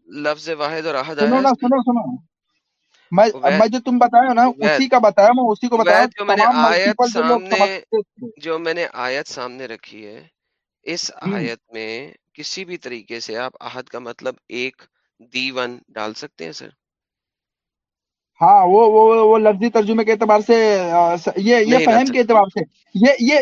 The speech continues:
Speaker 2: یہ، یہ، یہ محاربہ، یہ محار-، اے، کیا بولتے ہیں، محاورہ کیا ہوا ہے، یہ جو ترجمہ ہے نا، محاورہ کیا ہوا ہے،
Speaker 1: ہوں۔
Speaker 2: اور اگر یہ لفظی ترجمہ میں ڈالیں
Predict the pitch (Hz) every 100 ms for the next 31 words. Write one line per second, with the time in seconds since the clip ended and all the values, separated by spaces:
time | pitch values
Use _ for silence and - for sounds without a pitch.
0 | 226 262 285 254 294 277 247 254 277 233
1 | 233 240 285 233 233 220 226 220 240 226
2 | 220 202 247 262 220 202 170 247 - _
3 | 196 220 226 240 294 294 269 233 202 151
4 | 160 220 240 240 208 226 294 247 202 233
5 | 262 _ - 214 214 233 269 254 240 214
6 | 185 190 247 320 - _ 143 185 233 220
7 | 226 254 247 240 202 254 240 226 247 247
8 | 240 233 262